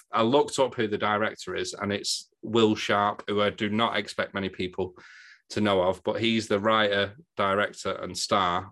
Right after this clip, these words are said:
of a Channel four black comedy called Flowers, which I think finished last year,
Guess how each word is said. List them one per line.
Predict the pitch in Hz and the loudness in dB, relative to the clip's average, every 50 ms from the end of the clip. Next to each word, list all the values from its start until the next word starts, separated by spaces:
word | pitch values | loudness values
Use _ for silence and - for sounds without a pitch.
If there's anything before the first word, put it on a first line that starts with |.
| _ - | _ -6
of | 101 90 90 90 87 87 - | -2 -2 0 0 -2 -4 -4
a | 95 95 95 92 | 0 0 0 0
Channel | 92 - - 104 101 101 | 0 -2 -4 -2 -2 -2
four | 98 - - 95 92 92 90 | -4 -2 -2 0 0 0 2
black | 92 113 127 147 - - | 2 4 2 2 2 -2
comedy | - - 117 101 92 85 85 87 95 107 _ _ | -4 -2 -2 -2 -2 -2 -2 -2 -4 -4 _ _
called | - - 104 98 101 92 - | -4 0 2 2 2 0 -4
Flowers, | - - 120 117 117 123 139 147 147 - - - _ _ _ _ _ _ _ _ _ _ _ - | -4 0 2 4 4 4 4 2 2 0 -8 -12 _ _ _ _ _ _ _ _ _ _ _ -6
which | 107 104 - - - | -6 -6 -4 -4 -8
I | 104 | -6
think | - - 147 160 156 - | -2 0 0 0 0 -2
finished | - - - - 139 135 143 139 - - - - | -16 -16 -4 -2 0 0 0 -2 -2 -4 -6 0
last | 120 123 123 - - - - | 0 0 0 0 -4 -8 -2
year, | 117 117 123 127 127 127 127 | 0 2 4 4 2 2 -2